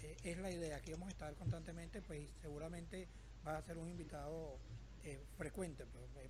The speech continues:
Esta casa es tuya, pues. Una vez más, pues, gracias a quienes nos escuchan. Le reiteramos el compromiso de esta emisora, eh,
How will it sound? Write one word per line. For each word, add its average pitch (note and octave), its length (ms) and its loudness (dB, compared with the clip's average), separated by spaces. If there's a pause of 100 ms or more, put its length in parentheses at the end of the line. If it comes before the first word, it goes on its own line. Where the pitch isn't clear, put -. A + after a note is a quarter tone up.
(120)
Esta E3 180 4
casa G3+ 220 6
es G3 80 -4
tuya, C3+ 260 2
pues. - 1120 -6
Una E3+ 120 6
vez F#3+ 120 6
más, G#3 240 6
pues, E3+ 140 0
gracias D#3+ 340 2
a - 20 -2
quienes F3 200 0
nos D#3 80 0
escuchan. A3 520 0 (440)
Le D#3+ 80 0
reiteramos D#3+ 440 6
el G3+ 60 2
compromiso D#3+ 460 0
de F#3 60 2
esta G3 120 -2
emisora, F3+ 480 0 (100)
eh, D#3 120 -4